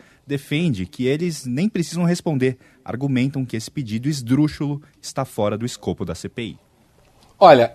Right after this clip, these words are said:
Speaker 2: está dessa maneira. Atenção, é bom ver o requerimento da, a doutora Lindora. Psh. Ei, Lindora. Lindora.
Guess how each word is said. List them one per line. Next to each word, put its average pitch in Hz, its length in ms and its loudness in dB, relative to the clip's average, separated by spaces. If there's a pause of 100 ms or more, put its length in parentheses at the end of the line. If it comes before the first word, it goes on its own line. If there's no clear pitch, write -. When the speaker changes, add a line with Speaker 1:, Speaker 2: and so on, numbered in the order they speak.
Speaker 2:
está 185 540 4
dessa 208 300 2
maneira. 123 580 2
Atenção, 165 680 4
é 202 100 8
bom 160 340 6
ver 160 200 4
o 160 40 6
requerimento 123 500 2
da, - 160 -4
a - 20 -2
doutora 120 400 0
Lindora. 139 920 4 (420)
Psh. - 300 -14 (760)
Ei, 143 380 -6
Lindora. 131 800 -12 (800)
Lindora. 135 800 -6